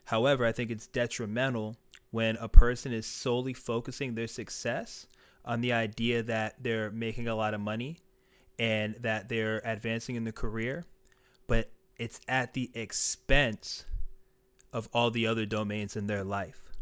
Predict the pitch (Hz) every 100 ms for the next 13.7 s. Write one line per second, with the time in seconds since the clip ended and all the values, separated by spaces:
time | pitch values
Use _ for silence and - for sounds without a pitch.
0 | - - - _ _ _ _ _ _ _
1 | _ _ _ - 120 117 120 131 135 117
2 | 117 - 123 117 107 - - 135 127 -
3 | 117 - 107 - 110 110 113 110 107 -
4 | - 107 - - 120 110 98 90 - -
5 | - - - - _ _ _ - _ _
6 | 120 117 - 113 147 139 - 110 - 165
7 | 170 131 123 117 123 123 127 127 123 120
8 | 117 131 120 - 120 120 120 113 120 117
9 | 113 113 104 113 110 135 123 107 - -
10 | - _ _ _ _ _ _ _ _ _
11 | 113 113 117 113 120 110 110 127 _ _
12 | _ - 123 117 120 117 113 113 113 110
13 | 113 98 - 104 69 -